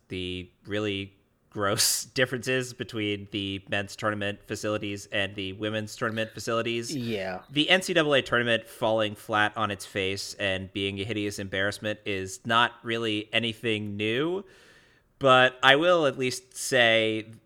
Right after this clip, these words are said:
Speaker 1: shout out to Sedona Prince on the Oregon women's team and many other people who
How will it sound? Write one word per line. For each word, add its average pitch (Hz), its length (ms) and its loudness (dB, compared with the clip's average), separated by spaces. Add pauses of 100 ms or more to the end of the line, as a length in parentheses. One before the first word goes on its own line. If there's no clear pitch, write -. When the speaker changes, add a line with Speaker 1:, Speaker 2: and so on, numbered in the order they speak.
(120)
Speaker 1:
shout 123 300 6
out 113 240 4
to 110 260 -2
Sedona 113 400 -2
Prince 110 380 -2
on 107 220 -2
the 104 180 -2
Oregon 110 320 -4
women's 147 280 -2
team 113 360 -2
and 107 340 0 (120)
many 117 280 0
other 110 200 0
people 104 420 -4
who 107 420 -4